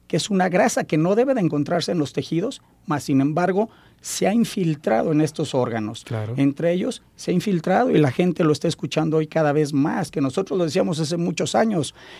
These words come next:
Speaker 1: el ultrasonografista, el radiólogo, repórtame por favor esas manchitas blancas que se ven como un proceso de infiltrado grasa. Hoy lo conoce la gente como este hígado graso
Speaker 2: Hígado graso,
Speaker 1: o
Speaker 2: típico.
Speaker 1: esteatohepatitis, una
Speaker 2: Ujú.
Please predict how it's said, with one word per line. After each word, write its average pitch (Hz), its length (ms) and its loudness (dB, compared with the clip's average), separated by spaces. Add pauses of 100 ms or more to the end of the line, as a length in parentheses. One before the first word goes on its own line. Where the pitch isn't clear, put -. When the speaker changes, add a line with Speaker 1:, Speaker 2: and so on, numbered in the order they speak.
(100)
Speaker 1:
el 170 200 4
ultrasonografista, 170 1400 -2
el 143 140 0
radiólogo, 160 760 0
repórtame 226 880 2
por 160 180 -4
favor 170 440 0
esas 202 320 0
manchitas 185 680 -2
blancas 196 420 2
que 135 120 -6
se 151 100 0
ven 190 240 0 (320)
como 160 240 0
un 214 200 2
proceso 196 680 -2
de 165 80 0
infiltrado 160 760 0
grasa. 160 540 -4 (500)
Hoy 170 200 10
lo 226 160 6
conoce 160 400 0
la 151 160 -2
gente 180 400 -2
como 151 320 0
este 185 540 -4
hígado 156 380 2
graso 135 260 0
Speaker 2:
Hígado 123 260 4
graso, 120 400 -2
Speaker 1:
o 151 100 4
Speaker 2:
típico. 139 300 2
Speaker 1:
esteatohepatitis, 185 1200 2
una 185 160 4
Speaker 2:
Ujú. - 0 -